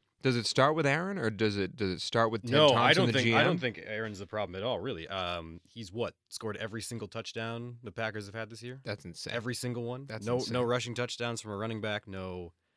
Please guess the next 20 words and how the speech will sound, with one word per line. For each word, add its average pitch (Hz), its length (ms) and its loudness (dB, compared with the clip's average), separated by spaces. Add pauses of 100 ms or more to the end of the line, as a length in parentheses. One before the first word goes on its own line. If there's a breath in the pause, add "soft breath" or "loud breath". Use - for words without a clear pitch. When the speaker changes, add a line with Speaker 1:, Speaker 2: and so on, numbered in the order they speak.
(260)
Speaker 2:
you 90 100 -12
know, 82 160 -10 (320)
special 123 340 -6
teams. 113 320 -6
No 95 100 -6
defensive 104 400 -8
touchdowns. 110 460 -8
Nothing. 107 480 -8
Speaker 1:
Wow. 104 220 -2
Speaker 2:
It's - 80 -6 (120)
all 131 220 0
been 113 100 -4
on 110 120 -4
his 101 100 -6
shoulders. 92 400 -8
Speaker 1:
I 110 60 -8
didn't 104 180 -4
know 98 140 -4
that. 95 140 -6
Speaker 2:
Um, 101 520 0